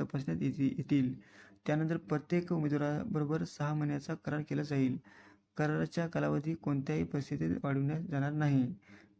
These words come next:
जिल्हा माहिती अधिकारी वरील प्रमाणे शासकीय योजनेच्या माहिती संदर्भात प्राप्त उमेदवाराच्या समुपदेश व निर्देशन करतील.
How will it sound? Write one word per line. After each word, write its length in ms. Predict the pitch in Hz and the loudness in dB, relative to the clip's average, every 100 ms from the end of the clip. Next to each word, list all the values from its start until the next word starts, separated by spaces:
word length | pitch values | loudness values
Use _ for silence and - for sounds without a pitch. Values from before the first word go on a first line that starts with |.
| 139 | -2
जिल्हा 260 | 147 156 | 0 2
माहिती 320 | 160 143 139 156 | 0 -2 -2 -2
अधिकारी 420 | 139 135 143 151 | 0 -2 -2 -2
वरील 240 | 147 147 156 _ _ _ _ _ - | -2 -2 -4 _ _ _ _ _ -6
प्रमाणे 380 | 139 139 131 127 - _ | -2 2 2 0 -8 _
शासकीय 680 | - 143 139 156 151 170 160 | -8 -4 -4 -4 0 2 4
योजनेच्या 440 | 139 135 139 160 | 2 0 -2 0
माहिती 500 | 147 139 127 127 - - 104 - _ _ - | 0 0 0 -2 -2 -8 -18 -20 _ _ -4
संदर्भात 320 | 156 151 151 160 | 0 2 2 -2
प्राप्त 520 | - - 143 143 160 139 - - | -4 0 0 0 0 0 0 -2
उमेदवाराच्या 640 | 151 147 151 147 160 160 - - - _ - _ _ _ _ _ - - - _ _ - - - | 0 2 2 0 -2 -4 -6 -18 -20 _ -20 _ _ _ _ _ -20 -20 -20 _ _ -20 -10 -2
समुपदेश 680 | 165 175 175 - 175 165 170 | 0 2 0 0 -2 0 -2
व 80 | |
निर्देशन 520 | 170 156 143 156 - 165 | 0 0 0 -2 -2 -4
करतील. 460 | 156 139 143 131 | -4 -2 0 0